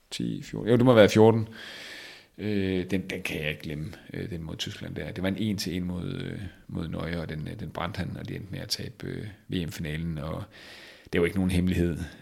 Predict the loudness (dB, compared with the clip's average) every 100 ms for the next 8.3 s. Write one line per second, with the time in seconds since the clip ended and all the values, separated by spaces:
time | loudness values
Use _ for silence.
0 | -6 0 0 0 -2 -4 -4 -8 -12 _
1 | _ _ _ 0 4 6 6 4 0 2
2 | 4 6 6 6 4 4 4 6 6 4
3 | 2 -4 0 6 8 8 6 0 0 -2
4 | -2 -2 -4 -4 -2 -2 -4 -6 -10 -4
5 | 0 2 2 0 0 0 2 0 -2 -10
6 | -20 -20 -18 -18 -20 -4 -2 0 2 2
7 | 2 0 0 -2 -4 -4 -2 0 -2 -2
8 | -4 -4 -8